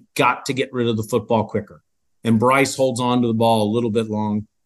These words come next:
uh, at least for me. And in that last game against the Dolphins in the first half, especially in that first quarter, he was doing that. And he was taking underneath throws to Adam Thielen, and he was letting Thielen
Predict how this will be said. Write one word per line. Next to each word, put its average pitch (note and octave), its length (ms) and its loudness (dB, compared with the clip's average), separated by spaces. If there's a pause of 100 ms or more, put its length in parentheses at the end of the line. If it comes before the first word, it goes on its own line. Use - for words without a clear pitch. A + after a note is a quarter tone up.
(260)
uh, G#2+ 240 0
at B2 100 -4
least A#2+ 280 -2
for A#2+ 80 0
me. A2 340 2
And B2 200 -4
in F3 180 2
that G#3+ 200 0
last E3+ 320 -2
game D3+ 240 2
against B2+ 300 -2
the A2+ 60 -10
Dolphins A#2 500 0
in A2 60 0
the G#2 60 -2
first A2+ 340 -2
half, G#2 180 -8
especially - 540 -2
in C#3 60 2
that A#2 180 -6
first A#2+ 260 -2
quarter, G#2+ 320 -2 (320)
he D#3+ 100 -2
was D#3+ 200 2
doing C#3+ 320 2
that. G#2 160 -4 (340)
And C3+ 120 -2
he C3+ 100 0
was C#3 140 0
taking D#3+ 500 0
underneath D3+ 500 2
throws D3 300 2
to - 120 -10
Adam C3+ 280 0
Thielen, C3 440 0
and G#2+ 120 -2
he C3 120 -2
was A#2 200 -6
letting C3 300 0
Thielen B2 580 -2